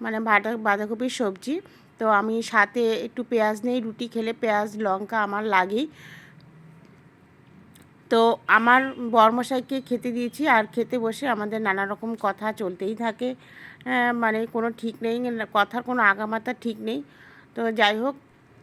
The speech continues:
তো এবার আমি মুখটা ক্লিন করে নিয়ে একটু ফেস প্যাক মাখবো। অনেক দিন ধরে ফেস প্যাক মাখা হয় না, মুখটা খারাপ হয়ে যাচ্ছে।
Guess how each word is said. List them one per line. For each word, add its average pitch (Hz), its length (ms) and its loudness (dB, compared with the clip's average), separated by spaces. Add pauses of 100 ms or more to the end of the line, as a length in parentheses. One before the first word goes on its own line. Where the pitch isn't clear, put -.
তো 294 100 10
এবার 285 320 10
আমি 269 260 8
মুখটা 277 360 6
ক্লিন 277 340 4
করে 269 400 8
নিয়ে 254 280 6
একটু 262 240 0
ফেস 240 300 2
প্যাক 269 200 2
মাখবো। 233 260 6
অনেক 233 280 6
দিন 269 140 0
ধরে 262 220 4
ফেস 233 220 2
প্যাক 262 220 -2
মাখা 226 260 6
হয় 254 180 4
না, 233 140 6
মুখটা 233 360 0
খারাপ 226 320 6
হয়ে 240 140 0
যাচ্ছে। 240 400 0